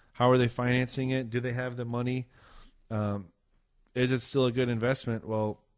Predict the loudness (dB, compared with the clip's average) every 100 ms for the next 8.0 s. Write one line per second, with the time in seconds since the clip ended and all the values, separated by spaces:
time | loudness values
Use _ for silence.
0 | _ _ _ _ -18 -18 _ _ _ -8
1 | -4 0 -2 -2 0 0 -2 -8 -4 -2
2 | 0 2 2 0 0 -4 -2 -2 -2 -4
3 | -6 _ -20 -20 _ _ -4 0 0 0
4 | -6 -18 -20 -20 -20 _ -18 -18 -18 -2
5 | 0 0 -4 -2 -2 0 0 2 2 0
6 | 0 0 0 0 0 -4 -16 -20 _ -2
7 | 2 2 0 0 0 0 0 0 -2